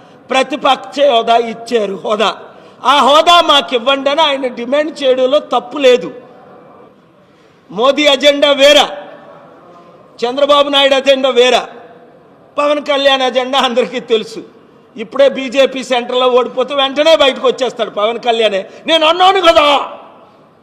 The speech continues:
నేను ముస్లింనని అన్నాను కదా, నేను బీఫ్ తిన్నాను కదా, క్రిస్టియన్ నేను జోర్డన్లో బాప్తిజం తీసుకున్నాను కదా,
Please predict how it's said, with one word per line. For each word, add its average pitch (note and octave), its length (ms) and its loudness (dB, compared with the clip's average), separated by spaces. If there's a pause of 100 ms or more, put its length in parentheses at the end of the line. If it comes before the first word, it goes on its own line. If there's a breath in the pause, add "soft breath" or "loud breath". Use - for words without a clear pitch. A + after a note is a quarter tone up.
(600)
నేను D4 240 2
ముస్లింనని F4 600 0
అన్నాను E4 340 2
కదా, D4 540 2 (760)
నేను D4+ 200 4
బీఫ్ D4 400 -2
తిన్నాను F4 400 2
కదా, D4 480 0 (840)
క్రిస్టియన్ F4 600 0
నేను E4+ 400 0 (140)
జోర్డన్లో D#4+ 500 4
బాప్తిజం C#4+ 580 -4
తీసుకున్నాను D4 640 -8
కదా, C4 420 0